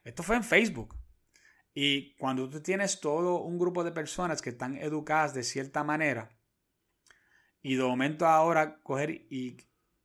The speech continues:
y, y ver que ellos tienen una forma de pensar totalmente distinta a las generaciones anteriores y, y que valga la aclaración,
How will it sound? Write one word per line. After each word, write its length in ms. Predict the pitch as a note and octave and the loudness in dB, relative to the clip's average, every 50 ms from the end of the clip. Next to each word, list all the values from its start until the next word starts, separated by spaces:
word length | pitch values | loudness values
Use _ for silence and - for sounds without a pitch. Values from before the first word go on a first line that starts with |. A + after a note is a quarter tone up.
| _ _ | _ _
y, 580 | - C3+ B2 B2 B2 B2 A#2+ A#2+ B2 - - _ _ _ _ _ _ _ _ _ _ _ _ | -8 -6 -4 -4 -4 -4 -6 -6 -8 -10 -14 _ _ _ _ _ _ _ _ _ _ _ _
y 100 | - B2+ | -6 -2
ver 200 | C3+ D3+ D#3 D#3 | 0 0 0 2
que 260 | D#3 D#3 C#3 C#3 C#3+ | 2 2 2 4 2
ellos 500 | D#3 E3 D3+ C#3 C3+ B2 - - - _ _ | 2 2 2 0 0 -2 -4 -8 -14 _ _
tienen 260 | - C3 B2+ C#3 D3 | -6 -4 -4 -2 -4
una 180 | D#3 E3 E3 D3 | -2 -2 -2 -4
forma 380 | - - D#3+ D#3 D#3 D#3 D3+ | -2 -2 -4 -2 -2 -2 -2
de 80 | D3 D3 | -2 -2
pensar 380 | D3 C#3+ C#3 - - D3+ D3 - | -4 -4 -4 -4 -4 -4 -4 -6
totalmente 600 | C3+ A#2+ - B2 B2+ C#3 D3+ E3 E3+ D#3+ E3+ D#3 | -8 -8 -8 -8 -8 -6 -8 -8 -8 -8 -8 -6
distinta 840 | D3+ C#3 - - _ - E3 F3+ F#3+ F#3 F#3 - E3 E3 E3 - - _ _ _ _ _ _ _ _ _ _ | -6 -8 -10 -12 _ -10 -8 -8 -8 -8 -4 -4 -4 -4 -4 -8 -18 _ _ _ _ _ _ _ _ _ _
a 640 | - C3 C3 B2+ B2+ B2+ B2 B2 B2 - - _ _ _ | 0 2 2 4 4 2 2 0 -2 -6 -10 _ _ _
las 160 | C3+ B2 A2 | -6 -4 -2
generaciones 580 | C3+ C3+ C3 B2 B2 A2 - C#3 D3 E3 - - | -2 -2 -2 -2 -2 -2 -4 -4 -4 -4 -6 -6
anteriores 1000 | D#3+ D#3+ D#3+ D3+ D3+ E3 D3+ C#3+ D3 D#3+ D#3+ D3+ C3 A#2 A2+ - - - - _ _ _ _ _ _ _ _ _ _ _ _ _ _ _ _ _ _ _ _ _ | -6 -6 -6 -6 -4 -2 -2 0 0 2 2 2 2 0 -4 -8 -12 -14 -18 _ _ _ _ _ _ _ _ _ _ _ _ _ _ _ _ _ _ _ _ _
y, 220 | - C3+ C3 C#3 - - | -2 0 0 0 0 -4
y 60 | C3 A#2+ | -4 -2
que 120 | B2 C3 | 0 2
valga 260 | B2+ C3 C#3 D#3 F#3 | 2 4 4 4 4
la 80 | F#3 F3 | 4 4
aclaración, 720 | E3 E3+ E3 D#3 D3+ - - - E3+ D#3+ C#3 B2+ - | 4 4 4 4 4 2 0 -2 -4 -4 -6 -8 -10